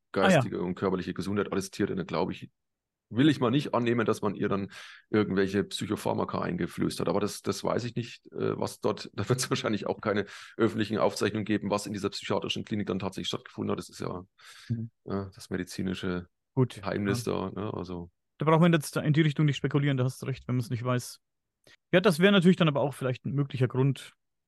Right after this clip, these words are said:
Speaker 1: dass da irgendwas, äh, dass es damit zu tun hat, ne?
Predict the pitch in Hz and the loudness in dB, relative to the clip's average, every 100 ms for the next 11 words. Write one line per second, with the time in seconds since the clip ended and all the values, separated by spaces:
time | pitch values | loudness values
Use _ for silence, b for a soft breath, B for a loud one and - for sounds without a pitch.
0 | _ - - - 135 117 110 113 - - | _ -20 -12 -8 -4 -2 -2 -2 -6 -10
1 | 110 143 113 123 117 113 113 117 117 113 | -8 -6 -6 -4 -2 -2 -4 -6 -4 -4
2 | - 147 | -4 -6